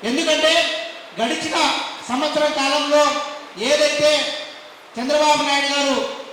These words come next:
ఎన్నికల్లో హామీ ఇచ్చారో, జగన్మోహన్ రెడ్డి గారు చేసిన పరిపాలనకు మించి నేను ఇంకా అనేక స-, పథకాలు ఇస్తానని చెప్పి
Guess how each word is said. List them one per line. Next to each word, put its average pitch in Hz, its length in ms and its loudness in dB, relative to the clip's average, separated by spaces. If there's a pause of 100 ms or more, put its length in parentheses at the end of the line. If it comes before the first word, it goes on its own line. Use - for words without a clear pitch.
ఎన్నికల్లో 302 480 0
హామీ 254 380 2
ఇచ్చారో, 277 760 0 (500)
జగన్మోహన్ 320 460 2
రెడ్డి 311 200 0
గారు 294 140 0
చేసిన 285 280 -6
పరిపాలనకు 302 920 0 (300)
మించి 320 680 0 (180)
నేను 277 220 0
ఇంకా 277 240 -2
అనేక 285 280 0
స-, - 680 -8
పథకాలు 294 380 2
ఇస్తానని 302 500 0
చెప్పి 294 500 0